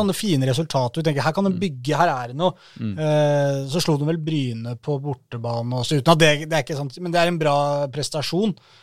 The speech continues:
Speaker 2: Eh, men alltid så blir det liksom tilbake, og nå har de Start i neste.
Speaker 1: Mm.
Speaker 2: Og det er sånn, ok, det, der høres det tøft ut. Så plutselig vinner Skeid den kampen da.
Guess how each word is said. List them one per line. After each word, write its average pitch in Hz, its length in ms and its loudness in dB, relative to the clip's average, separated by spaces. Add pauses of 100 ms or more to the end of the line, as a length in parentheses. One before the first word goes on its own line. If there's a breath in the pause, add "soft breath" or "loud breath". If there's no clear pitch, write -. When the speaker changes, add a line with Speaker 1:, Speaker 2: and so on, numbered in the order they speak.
(280 soft breath)
Speaker 2:
Eh, 139 760 2 (720)
men 190 240 0
alltid 196 380 4
så 196 80 -4
blir 175 160 -4
det 185 80 -4
liksom 160 160 -2
tilbake, 160 320 2
og 196 60 -2
nå 170 80 2
har 185 60 -2
de 175 60 -4
Start 135 440 -2
i 175 60 -6
neste. 147 340 -4 (360 soft breath)
Speaker 1:
Mm. 104 180 -8
Speaker 2:
Og 185 60 0
det 196 60 6
er 165 100 4
sånn, 143 200 -6
ok, 185 140 -4 (380)
det, 185 120 4 (200)
der 175 280 2
høres 120 220 -4
det 135 140 -14
tøft 135 200 -2
ut. 226 120 0 (160)
Så 226 160 -12
plutselig 233 320 -2
vinner 226 200 4
Skeid 202 220 4
den 180 120 2
kampen 156 260 2
da. 131 120 0